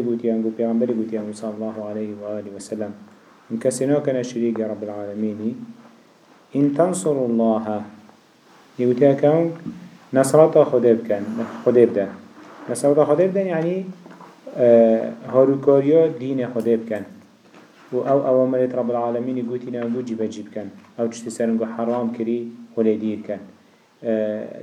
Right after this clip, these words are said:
هاروكاريا پیغمبر خده بكن صلى الله عليه وسلم وقت پیغمبر صاح. پشت پیغمبری هاروکاری و نصرت سنت پیغمبری بکن صلى الله عليه وآله وسلم. اه،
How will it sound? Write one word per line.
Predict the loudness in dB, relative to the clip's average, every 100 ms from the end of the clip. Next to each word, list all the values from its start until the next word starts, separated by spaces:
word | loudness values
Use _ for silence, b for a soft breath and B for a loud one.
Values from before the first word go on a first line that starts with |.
| -16 -16 -12 -2
هاروكاريا | 0 0 2 0 2 2 2 0 -4 -12 -2
پیغمبر | 0 2 2 0 0
خده | -2 -2
بكن | -4 -6
صلى | -6 -4
الله | -2 0 0 -2
عليه | -6 -8
وسلم | -8 -6 -6
وقت | -6 -6
پیغمبر | -4 -2 0 0 -2
صاح. | -6 -10 -10 b b b b b
پشت | -6 -2
پیغمبری | 2 4 4 4 2 4 2 -2 -6 -4
هاروکاری | -2 -2 -2 -2 -2 -2
و | -4
نصرت | -6 -6 -2 -2 -2 -2 -2
سنت | -4 -2 0 0
پیغمبری | -2 -4 -6 -6 -6
بکن | -10 -18
صلى | -12 -12 -10
الله | -12 -12 -12
عليه | -12 -12 -12
وآله | -12 -12 -14 -16
وسلم. | -14 -12 -12 -16 B B B B B B
اه، | 4 4